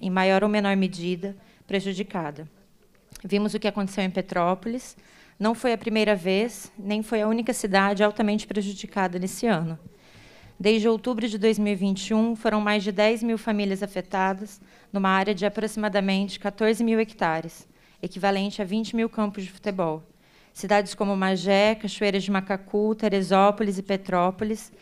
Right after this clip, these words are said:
Duque de Caxias, Japeri, Campos dos Goitacazes, são exemplos de áreas afetadas. Até o momento, não há notícias dos órgãos ligados à Secretaria de Agricultura do Estado do Rio de Janeiro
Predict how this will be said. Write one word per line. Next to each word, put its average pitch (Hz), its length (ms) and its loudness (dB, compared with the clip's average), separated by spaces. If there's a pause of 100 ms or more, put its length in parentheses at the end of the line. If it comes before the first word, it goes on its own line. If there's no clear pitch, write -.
(260)
Duque 214 240 -4
de 202 120 -8
Caxias, 220 640 -2
Japeri, 214 600 -2
Campos 220 380 -2
dos 196 160 -8
Goitacazes, 196 960 0 (260)
são 233 240 -2
exemplos 214 460 -2
de 214 80 2
áreas 202 240 4
afetadas. 165 800 -4 (540)
Até 208 220 2
o 233 60 4
momento, 233 500 0
não 233 180 0
há 240 60 2
notícias 240 640 -6
dos 208 220 -8
órgãos 220 400 2
ligados 208 540 0
à 214 40 -4
Secretaria 214 600 0
de 208 80 0
Agricultura 208 580 -2
do 190 80 -4
Estado 208 340 0
do 185 80 -4
Rio 196 160 -2
de 165 80 -8
Janeiro 185 480 2